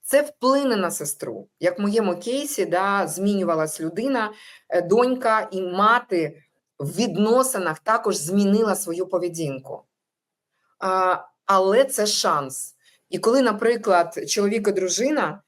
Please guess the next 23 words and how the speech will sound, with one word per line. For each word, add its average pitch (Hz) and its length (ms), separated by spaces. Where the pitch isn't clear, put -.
я 196 140
завжди 214 340
попереджаю: 196 880
ви 170 100
будете 208 380
змінюватись, 185 800
ну, 240 140
хтось 170 320
з 143 100
них, - 340
хто - 260
мій 165 240
клієнт. 156 440
І 220 140
це 277 240
небезпечно 202 1300
для 185 160
ваших 208 340
стосунків. - 760
Навіть 196 720
ви 190 140
можете 220 440
розійтись, 185 840